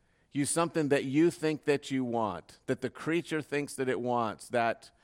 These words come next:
uh, kindness. It uses a falsehood to draw them to their death. This is Judas. This is how wicked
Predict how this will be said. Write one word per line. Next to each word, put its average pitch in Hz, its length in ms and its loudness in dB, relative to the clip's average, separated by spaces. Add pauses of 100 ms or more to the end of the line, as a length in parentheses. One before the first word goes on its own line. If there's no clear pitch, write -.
(400)
uh, 107 400 -2
kindness. 156 640 -2
It - 140 -8
uses 139 560 -4
a 120 80 -4
falsehood 135 840 -2
to 120 100 -4
draw 143 400 2
them 110 360 -4
to 123 120 -10
their 107 160 -4
death. 90 400 -8 (360)
This 175 160 -2
is 127 120 -6
Judas. 110 400 -4
This 160 160 -6
is 143 120 -8
how 139 160 0
wicked 113 640 -4